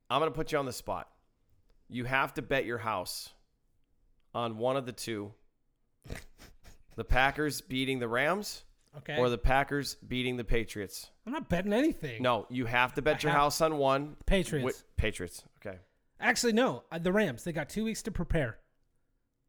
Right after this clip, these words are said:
Speaker 2: If, if they're gonna beat either of those two teams, and I know the Rams are as good as they are, they, they, they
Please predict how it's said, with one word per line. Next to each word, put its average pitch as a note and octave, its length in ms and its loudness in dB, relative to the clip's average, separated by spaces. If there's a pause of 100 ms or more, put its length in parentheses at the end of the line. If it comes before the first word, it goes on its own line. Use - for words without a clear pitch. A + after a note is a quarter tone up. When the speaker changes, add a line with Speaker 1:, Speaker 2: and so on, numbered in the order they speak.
(200)
Speaker 2:
If, A#3 160 -8
if E3 180 -6
they're F3+ 100 -4
gonna A3+ 200 2
beat A3 240 2
either G#3+ 260 4
of G#3 80 4
those G3+ 180 2
two F#3+ 160 -2
teams, F#3 280 -2
and E3+ 100 -2
I E3 60 -2
know F#3 160 -2
the F#3 80 0
Rams F#3 320 0
are F3 60 4
as D3+ 100 -2
good F#3+ 160 0
as E3 100 -6
they F#3 120 -2
are, F3 260 0 (300)
they, D#3+ 120 -2
they, D3+ 280 -4
they C#3 240 -6